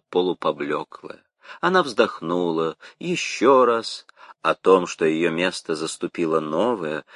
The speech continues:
которая идёт мимо её и гордо улыбается. «Постой, прелестница, ещё две весны, и ты, в свою очередь,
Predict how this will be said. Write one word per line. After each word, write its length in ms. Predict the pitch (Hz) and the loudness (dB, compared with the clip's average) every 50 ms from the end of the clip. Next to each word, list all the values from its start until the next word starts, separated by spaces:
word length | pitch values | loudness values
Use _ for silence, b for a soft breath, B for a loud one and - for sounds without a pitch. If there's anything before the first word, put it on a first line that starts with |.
| B B | B B
которая 500 | - - 85 - 95 90 87 87 87 87 | -8 -8 -4 0 2 2 4 4 2 2
идёт 340 | 82 78 95 92 87 - - | 2 4 4 4 4 2 -4
мимо 260 | 87 85 80 80 80 | -6 -4 -4 -4 -4
её 420 | 80 78 80 80 78 95 120 143 - _ | -4 -4 -4 -4 0 2 2 2 2 _
и 160 | - 98 95 85 | -4 -6 -6 -6
гордо 680 | 76 73 76 90 110 156 156 147 131 123 135 131 - _ | -8 -6 0 4 4 4 4 2 -2 -4 -4 -4 -4 _
улыбается. 920 | - 85 78 76 76 - - 78 73 73 69 67 - _ - - - - _ _ _ _ _ _ _ _ _ _ | -8 -8 -6 -6 -8 -6 -4 -4 -4 -4 -6 -10 -14 _ -18 -16 -18 -18 _ _ _ _ _ _ _ _ _ _
«Постой, 680 | - 73 65 - - - - - 90 110 151 165 156 143 | -6 -4 -4 -4 -6 -12 -6 0 4 6 6 6 4 0
прелестница, 1000 | - - 82 76 76 78 120 156 165 - - - 95 82 - - - - - _ _ _ _ B B B B B B B B | -6 -8 -8 -6 -2 0 0 0 0 -4 -10 -12 -14 -14 -12 -14 -16 -16 -18 _ _ _ _ B B B B B B B B
ещё 460 | 90 85 87 82 - - - 104 101 | -6 -6 -4 -4 -4 -2 2 2 2
две 240 | 90 87 90 104 107 107 | 2 2 2 2 2 4
весны, 600 | 113 107 - - - 120 135 175 202 165 110 87 | 2 0 -2 -4 -6 -2 0 0 2 2 0 -2
и 40 | 87 | -4
ты, 380 | _ - - 117 135 160 175 | _ -4 -2 -2 -2 -2 -4
в 60 | 170 - | -6 -10
свою 400 | - - 156 156 151 143 143 135 | -8 -4 -2 0 0 2 2 2
очередь, 500 | 131 120 - - - 92 90 - - | 2 2 0 -2 -4 -4 -4 -4 -6